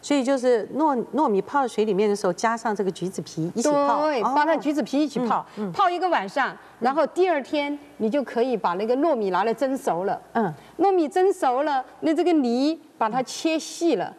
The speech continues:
Speaker 1: 嗯。
Speaker 2: 切，把它那个皮削掉，
Speaker 1: 嗯。
Speaker 2: 然后把它中间的芯儿拿掉，
Speaker 1: 是。
Speaker 2: 就可以切成小丁儿。
Speaker 1: 嗯。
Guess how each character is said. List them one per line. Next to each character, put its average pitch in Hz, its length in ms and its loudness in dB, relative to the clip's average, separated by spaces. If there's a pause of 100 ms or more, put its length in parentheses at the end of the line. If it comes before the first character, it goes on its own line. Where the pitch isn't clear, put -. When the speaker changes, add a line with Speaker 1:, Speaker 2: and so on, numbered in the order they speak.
Speaker 1:
嗯。 180 240 -4
Speaker 2:
切， 294 160 0
把 240 160 0
它 285 180 0
那 294 120 0
个 294 80 0
皮 247 320 -2
削 277 260 0
掉， 262 260 2 (120)
Speaker 1:
嗯。 196 160 -2 (100)
Speaker 2:
然 262 140 -2
后 311 100 0
把 247 140 0
它 269 140 -4
中 320 300 2
间 330 140 2
的 269 100 2
芯 294 220 -2
儿 285 180 -4 (200)
拿 185 200 -2
掉， 247 400 0
Speaker 1:
是。 185 280 -6 (100)
Speaker 2:
就 330 140 0
可 311 100 -2
以 277 80 0
切 330 240 -2
成 254 300 -2 (180)
小 190 320 -2
丁 269 180 0
儿。 277 140 -6 (140)
Speaker 1:
嗯。 190 200 -6